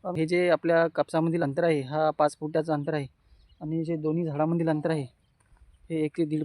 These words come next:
फूट अंतर घेतलेले आहे. बघू शकता आपण कशा प्रकारे कापूस लागलेला आहे. मित्रांनो, आतापर्यंत याला आपण दोन खतं,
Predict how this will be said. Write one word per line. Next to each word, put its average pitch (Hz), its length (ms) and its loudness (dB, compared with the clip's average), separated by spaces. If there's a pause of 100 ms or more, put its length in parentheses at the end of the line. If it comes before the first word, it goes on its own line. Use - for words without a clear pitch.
फूट 160 120 -4
अंतर 147 240 0
घेतलेले 156 300 -2
आहे. 156 140 -4
बघू 147 160 -4
शकता 151 220 -6
आपण 156 160 -6 (1600)
कशा 156 180 -6
प्रकारे 156 360 -2
कापूस 147 340 -8
लागलेला 147 260 -2
आहे. 151 80 -8 (4000)
मित्रांनो, 180 300 2
आतापर्यंत 156 460 2
याला 156 180 2
आपण 160 420 -2
दोन 160 260 2
खतं, 160 260 0